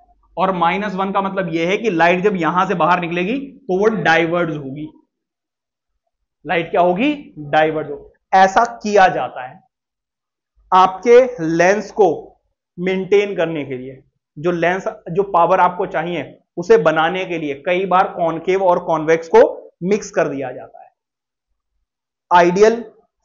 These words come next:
फोकस, आइडियल हमें कन्वर्जन या फिर डायवर्जन के लिए ऐसा करना पड़ता है, ठीक है। तो इसका मतलब ये है, consider two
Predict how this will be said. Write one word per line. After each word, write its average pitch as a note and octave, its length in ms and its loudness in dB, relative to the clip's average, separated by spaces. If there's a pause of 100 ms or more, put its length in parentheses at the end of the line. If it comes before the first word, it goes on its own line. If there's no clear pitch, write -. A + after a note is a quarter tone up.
फोकस, G3+ 640 2
आइडियल F#3 440 4
हमें G#3+ 300 -6
कन्वर्जन E3+ 560 -2
या D#3+ 200 2
फिर A#3 520 -4
डायवर्जन E3 560 0
के F3+ 140 -6
लिए F3+ 360 0
ऐसा D#3 200 0
करना D3+ 300 -6
पड़ता B2+ 400 -12
है, D3+ 100 -20 (300)
ठीक F#3+ 120 2
है। B3+ 220 2 (440)
तो F3 60 -8
इसका F#3 240 -2
मतलब G3 360 -2
ये F3+ 180 -2
है, F#3 140 2 (800)
consider G3 500 0
two A#3 180 -6